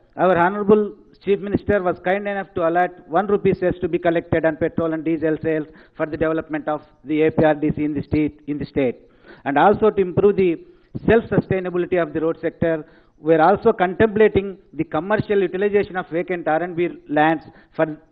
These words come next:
advertisement purpose to increase revenue of the state for the development of the roads.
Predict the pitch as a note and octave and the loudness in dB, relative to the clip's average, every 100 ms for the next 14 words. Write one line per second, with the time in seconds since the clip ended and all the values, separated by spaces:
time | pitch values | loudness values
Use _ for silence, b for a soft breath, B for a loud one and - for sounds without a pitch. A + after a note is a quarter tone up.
0 | - C#3+ D#3+ E3 F3+ D#3 F3 - D3+ - | -8 -6 -2 4 4 2 -4 0 0 2
1 | E3 D#3 C#3+ B - F3 E3+ E3 E3+ D#3+ | 2 2 -4 B -4 -2 -2 -4 -4 -4
2 | - b b C3+ D#3+ F3+ F#3 E3 C#3 C#3 | -8 b b -4 -4 -4 -6 -8 -10 -6
3 | D#3+ D#3+ D#3+ b _ D#3+ D3 D3 D3+ D3+ | -2 -2 -4 b _ -10 -6 -4 -2 -4
4 | D3 D3 C3+ D3 C#3 G#2+ | -6 -8 -6 -4 -4 -8